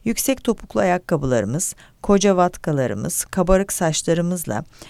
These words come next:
bir işten ötekine omuz omuza koşturup duruyorduk sokaklarda. Bizi bekletirlerse ben ifrit oluyordum. Paramızı savsaklarlarsa Sara.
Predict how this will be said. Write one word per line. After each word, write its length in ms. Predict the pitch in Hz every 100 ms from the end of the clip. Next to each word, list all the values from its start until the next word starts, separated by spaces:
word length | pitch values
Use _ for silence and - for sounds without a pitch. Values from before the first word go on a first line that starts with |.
| - -
bir 200 | 262 -
işten 520 | 180 - - 170 202
ötekine 500 | 160 - 147 139 123
omuz 380 | - 190 214 220
omuza 300 | 196 160 156
koşturup 580 | 160 202 190 180 170 -
duruyorduk 480 | 147 147 131 120 -
sokaklarda. 720 | 120 123 151 - 127 131 117 - _ _ - - - _ - - - - - - -
Bizi 220 | 202 208
bekletirlerse 920 | 202 - 196 214 196 247 233 220 202
ben 180 | 190 196
ifrit 440 | - 160 165 151 -
oluyordum. 540 | 127 131 127 123 - - - - -
Paramızı 480 | 170 175 180 185 214
savsaklarlarsa 1300 | 202 180 180 190 185 175 151 143 143 135 139 240 277
Sara. 420 | - - 143 110